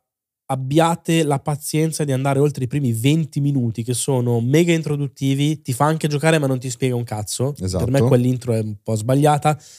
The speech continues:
Speaker 1: ma da venti minuti in poi fa click e è proprio effetto droga. Preparatevi a spendere
Speaker 2: Cioè,
Speaker 1: poi
Speaker 2: diciamo,
Speaker 1: sessanta
Speaker 2: allora, diciamo
Speaker 1: euro.
Speaker 2: che è sicu-, quasi sicuramente è un gioco che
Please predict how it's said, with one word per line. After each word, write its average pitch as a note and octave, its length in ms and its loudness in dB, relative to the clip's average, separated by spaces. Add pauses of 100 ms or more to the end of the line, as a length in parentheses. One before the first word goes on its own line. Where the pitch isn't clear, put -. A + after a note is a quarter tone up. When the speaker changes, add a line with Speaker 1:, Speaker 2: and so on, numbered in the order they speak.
(120)
Speaker 1:
ma C3 100 2
da C3+ 100 4
venti D#3 280 0
minuti D3+ 220 0
in D3 140 -4
poi A#2+ 260 2
fa C#3 180 -4
click D3+ 420 0
e C#3+ 640 2 (640)
è C3+ 140 -4
proprio C3 380 2
effetto B2 460 0
droga. A#2+ 520 0 (460)
Preparatevi C3 560 2
a A#2 40 2
spendere A#2+ 340 2
Speaker 2:
Cioè, D#3+ 80 6
Speaker 1:
poi E3+ 80 6
Speaker 2:
diciamo, A#3 240 6
Speaker 1:
sessanta C#3 240 4
Speaker 2:
allora, A#2+ 160 4
diciamo F#3+ 220 4
Speaker 1:
euro. G3+ 100 4
Speaker 2:
che A#2+ 100 0
è - 20 0
sicu-, D#3+ 440 2
quasi F#3 280 4
sicuramente F3+ 680 2
è - 20 2
un D#3 160 2
gioco D3+ 380 2
che F#2+ 360 -2